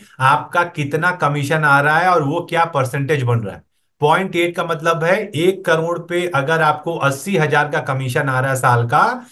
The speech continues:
it is going to translate into point eight zero percent। ठीक है,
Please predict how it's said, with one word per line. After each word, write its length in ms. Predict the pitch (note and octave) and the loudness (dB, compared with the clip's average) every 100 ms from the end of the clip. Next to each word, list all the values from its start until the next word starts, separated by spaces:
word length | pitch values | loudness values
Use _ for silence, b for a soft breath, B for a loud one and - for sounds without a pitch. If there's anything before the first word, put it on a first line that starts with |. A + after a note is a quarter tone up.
| B B | B B
it 100 | C#3+ D3 | -4 -2
is 100 | C#3 | -2
going 180 | D3 D3 | -2 -2
to 120 | D#3 | -2
translate 640 | D3 C#3+ C#3+ C3 D3+ D#3 | 0 2 2 0 -4 -4
into 360 | D3+ D3 D#3+ D#3+ D#3 | -4 -6 -4 -4 -4
point 440 | C#3+ C#3 D3 D#3+ D#3+ - C3+ | -2 0 0 -2 -8 -10 -6
eight 320 | C#3 C#3+ C3+ | -2 -2 -2
zero 420 | A#2+ B2 B2 B2 A2 | 0 2 2 -2 -2
percent। 260 | G#2 A2 - _ _ _ | -4 -6 -18 _ _ _
ठीक 160 | A#2+ A#2+ | -2 0
है, 220 | G#3+ B3 | 0 -2